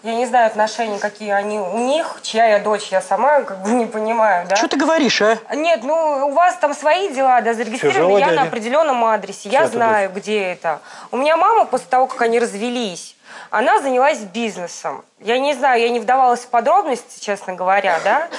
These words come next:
Speaker 1: Но тем не менее, сейчас,
Speaker 2: А
Speaker 1: насколько
Speaker 2: деньги
Speaker 1: я
Speaker 2: пять лет тянула.
Speaker 1: Насколько я знаю, бизнес
Speaker 2: Подробности.
Speaker 1: прогорел, да? И сейчас я, мне не дают жи-, жизни нормальной, звонки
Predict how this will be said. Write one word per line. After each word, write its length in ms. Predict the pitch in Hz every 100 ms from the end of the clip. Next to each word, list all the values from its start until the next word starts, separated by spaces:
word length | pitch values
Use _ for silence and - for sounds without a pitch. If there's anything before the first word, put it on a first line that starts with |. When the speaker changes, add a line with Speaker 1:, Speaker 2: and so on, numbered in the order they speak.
| - - -
Speaker 1:
Но 80 | 247
тем 240 | - 311
не 120 | 302
менее, 280 | 285 226 196
сейчас, 320 | 185 - 427
Speaker 2:
А 40 | 294
Speaker 1:
насколько 220 | 180 269
Speaker 2:
деньги 220 | 320 269 247
Speaker 1:
я 60 |
Speaker 2:
пять 120 | 294 269
лет 160 | 311
тянула. 460 | 311 302 208 170 160
Speaker 1:
Насколько 580 | 240 285 302 392 403 392
я 160 | 311 294
знаю, 380 | 294 381 453 262
бизнес 320 | 339 311 277
Speaker 2:
Подробности. 120 | - 262 254
Speaker 1:
прогорел, 500 | 262 285 349 440 453 - _ _ _
да? 380 | 196 247 311 349 - - -
И 80 | 247
сейчас 580 | - 302 381 453 440 247
я, 480 | 285 311 254 165 139 147 -
мне 320 | 240 277 370 466
не 120 | 302
дают 400 | 269 302 277 196
жи-, 500 | 214 220 208 254 285
жизни 360 | 262 440 392
нормальной, 600 | 214 220 262 285 226 190 185
звонки 800 | 190 294 311 320 392 427 226